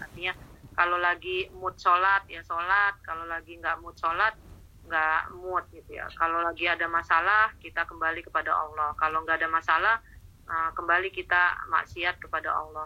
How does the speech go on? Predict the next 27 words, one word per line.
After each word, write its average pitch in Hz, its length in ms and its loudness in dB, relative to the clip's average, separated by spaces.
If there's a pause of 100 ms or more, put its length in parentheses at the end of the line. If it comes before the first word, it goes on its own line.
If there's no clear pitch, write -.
ya. 160 160 -20
Jadi, 190 240 -4
eh, - 400 -10
bukan 170 320 2
seperti 180 400 -6
itu 185 160 -8
kehidupan 170 560 -2
yang 165 180 -2 (220)
diminta 165 560 0
oleh 160 160 -2
Allah 160 320 0
Subhanahu 156 480 -2
wa 151 80 0
Ta'ala, 151 480 2
ya. - 40 -20 (680)
Apalagi, 175 560 0
eh, - 480 -4
saya 190 320 0
yakin 196 320 -6 (240)
kehidupan 175 560 -2
di 180 80 -6
negeri 175 240 -6
orang 175 320 2
kan 220 240 0
tidak 165 320 -4
seperti 170 400 -10
di 170 160 -10